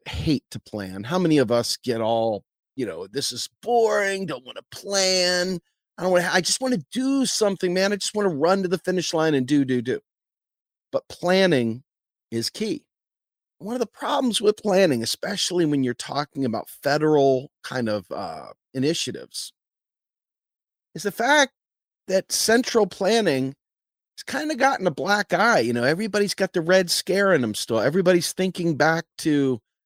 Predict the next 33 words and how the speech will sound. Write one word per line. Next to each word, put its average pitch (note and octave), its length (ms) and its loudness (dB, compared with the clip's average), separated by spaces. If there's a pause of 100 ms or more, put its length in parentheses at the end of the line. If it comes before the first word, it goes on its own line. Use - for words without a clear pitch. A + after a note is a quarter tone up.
(220)
you - 80 -8
know, B2 100 2
Russia, C3+ 600 2
and A2+ 220 -2
you A2+ 100 -2
see - 180 -4
what's D#3 180 -2
happening C#3+ 500 2
now C3 300 2
with A#2 260 -4
U-, A2+ 140 -10
Russia B2+ 320 -2
and A#2+ 80 0
Ukraine. C#3+ 500 -2
This A#2 180 -2
is G2 80 -12
not B2 360 0
a A#2+ 120 -4
podcast A2+ 680 -6
or G#2 100 -4
a G#2 60 -6
video A2+ 560 -4 (320)
on A2+ 240 -4
Russia A2 300 -2
and A2 100 -2
Ukraine, A2 420 -4
so A#2+ 140 -8
let G#2 60 -2
me A2 80 -2
be F#2 100 -10
crystal - 400 -8
clear E3+ 320 2
there. G#2+ 300 0